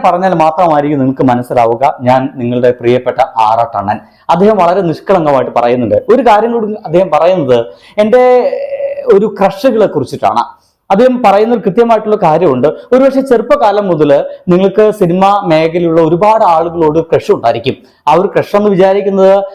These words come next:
അവരുടെ അപാരമായിട്ടുള്ള പ്രണയമൊന്നുമല്ല, ആ ഒരു വ്യക്തി ഇഷ്ടമാണ് എന്നുള്ളതാണ്. നിഷ്കളങ്കമായിട്ട് ആ ഒരു വ്യക്തി ഇഷ്ടമാണ്. പക്ഷെ ആ ഒരു ഇഷ്ടങ്ങൾ കാലങ്ങൾ കഴിഞ്ഞാൽ വേറെ വേറെ നടിമാരോ നടന്മാരോ വരുമ്പോൾ അത്യാവശ്യം നന്നായിട്ട് അഭിനയിക്കുകയോ പെർഫോം ചെയ്യുകയൊക്കെ ചെയ്യുമ്പോൾ നമുക്ക് ഈ ക്രഷുകളൊക്കെ മാറാം.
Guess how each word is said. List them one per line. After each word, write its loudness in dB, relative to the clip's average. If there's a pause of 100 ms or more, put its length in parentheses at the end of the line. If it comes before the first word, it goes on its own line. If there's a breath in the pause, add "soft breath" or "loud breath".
(100)
അവരുടെ 0
അപാരമായിട്ടുള്ള 0
പ്രണയമൊന്നുമല്ല, 0 (140)
ആ 4
ഒരു 0
വ്യക്തി 0
ഇഷ്ടമാണ് -2
എന്നുള്ളതാണ്. 0
നിഷ്കളങ്കമായിട്ട് 0 (180)
ആ 4
ഒരു 2
വ്യക്തി 0
ഇഷ്ടമാണ്. 0 (220 loud breath)
പക്ഷെ 0
ആ 4
ഒരു -2
ഇഷ്ടങ്ങൾ 0
കാലങ്ങൾ 0
കഴിഞ്ഞാൽ 2 (220 loud breath)
വേറെ 4
വേറെ 0
നടിമാരോ 2
നടന്മാരോ 2
വരുമ്പോൾ 0 (320 loud breath)
അത്യാവശ്യം 0
നന്നായിട്ട് 0
അഭിനയിക്കുകയോ 0
പെർഫോം 0
ചെയ്യുകയൊക്കെ 2
ചെയ്യുമ്പോൾ 0 (180 loud breath)
നമുക്ക് 0
ഈ 0
ക്രഷുകളൊക്കെ 0
മാറാം. 0